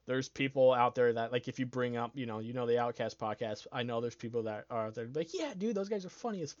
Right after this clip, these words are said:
fuck." <laughs> But, I mean, my main point is, like, if I, this is how I'm acting now,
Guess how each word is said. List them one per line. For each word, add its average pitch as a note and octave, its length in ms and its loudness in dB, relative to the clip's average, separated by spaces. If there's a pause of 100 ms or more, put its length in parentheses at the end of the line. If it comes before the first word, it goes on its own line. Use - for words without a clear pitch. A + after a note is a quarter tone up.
fuck." D#3 240 2 (400)
<laughs> A3+ 100 12 (360)
But, G#3 240 10 (220)
I E3+ 80 10
mean, E3+ 280 6 (440)
my F3 260 6
main E3+ 200 8
point D3+ 240 2
is, D3 140 -2
like, C3+ 180 0
if C#3+ 180 -6
I, D3 100 -10
this D#3 200 -2
is D#3+ 80 -4
how D#3 140 0
I'm D3 200 0
acting B2+ 520 -2 (760)
now, B2+ 520 0